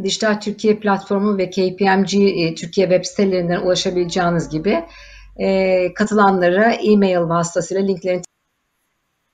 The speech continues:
tekrar göndereceğim. Ben de hatırlatmak isterim. E, ve Kırılım Çağında Türkiye başlıklı panelimize geçiyoruz.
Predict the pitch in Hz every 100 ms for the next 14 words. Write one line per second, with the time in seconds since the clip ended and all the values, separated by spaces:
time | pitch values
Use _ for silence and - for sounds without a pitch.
0 | - 196 185 165 160 170 165 160 156 185
1 | 185 165 156 147 - - 233 - - -
2 | 180 269 - 202 202 233 269 262 269 269
3 | 262 240 226 269 - 240 - 233 208 196
4 | 196 - 208 311 311 226 214 208 196 208
5 | 175 160 - - 147 143 196 -